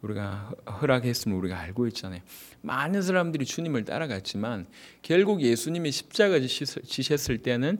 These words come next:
그들은 예수님의 반대편에 서 있게 됩니다. 따라갔던 무리들이 대부분 실제로는 따라가지 않은 자였다는 거죠.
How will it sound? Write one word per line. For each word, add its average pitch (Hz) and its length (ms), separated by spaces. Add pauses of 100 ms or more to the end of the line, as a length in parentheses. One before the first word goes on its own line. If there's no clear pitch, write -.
(240)
그들은 131 480
예수님의 107 400
반대편에 135 880 (260)
서 - 220
있게 104 200
됩니다. - 460 (460)
따라갔던 170 640
무리들이 160 600 (240)
대부분 143 400
실제로는 185 800 (260)
따라가지 170 760
않은 127 400
자였다는 117 720
거죠. - 240